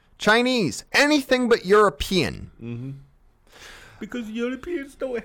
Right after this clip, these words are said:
Speaker 2: have nothing.
Speaker 1: Well, the hilarious thing to
Speaker 2: What
Speaker 1: me
Speaker 2: was the last thing that they, uh, I went on, like, a three-hour fucking tirade about it. It was, they said something didn't come from Europe. I'm like, "Yeah, that's right. There's no food, no animals, no air, no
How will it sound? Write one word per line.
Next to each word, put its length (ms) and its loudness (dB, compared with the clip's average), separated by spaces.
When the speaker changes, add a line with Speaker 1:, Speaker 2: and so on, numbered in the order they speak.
Speaker 2:
have 300 -10
nothing. 600 -16
Speaker 1:
Well, 240 4
the 140 4
hilarious 500 8
thing 200 6
to 60 4
Speaker 2:
What 40 4
Speaker 1:
me 180 6
Speaker 2:
was 80 2
the 60 0
last 300 2
thing 160 -10
that 120 -12
they, 220 -10
uh, 220 0
I 120 -2
went 240 -4
on, 160 -6
like, 180 -10
a 60 -16
three-hour 560 -4
fucking 380 -12
tirade 500 -4
about 260 -4
it. 140 -6
It 60 -6
was, 320 -6
they 140 -2
said 500 -4
something 720 -4
didn't 280 -4
come 200 -12
from 180 -14
Europe. 300 -8
I'm 180 -8
like, 220 -6
"Yeah, 220 -2
that's 240 -8
right. 200 -4
There's 220 -6
no 160 -2
food, 340 -2
no 220 -4
animals, 520 -4
no 180 -2
air, 400 0
no 320 -2